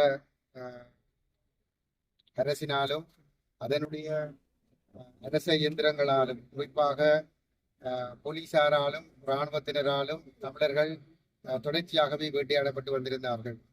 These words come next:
அஹ், இராணுவத்தினர் என்பதற்கு மேலதிகமாக,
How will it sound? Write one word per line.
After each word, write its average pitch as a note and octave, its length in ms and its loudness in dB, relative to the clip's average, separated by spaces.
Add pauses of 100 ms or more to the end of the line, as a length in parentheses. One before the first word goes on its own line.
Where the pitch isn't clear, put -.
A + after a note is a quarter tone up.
(140)
அஹ், A#2+ 180 -16 (960)
இராணுவத்தினர் D3 800 -2 (280)
என்பதற்கு D3 580 -6
மேலதிகமாக, D3+ 920 -2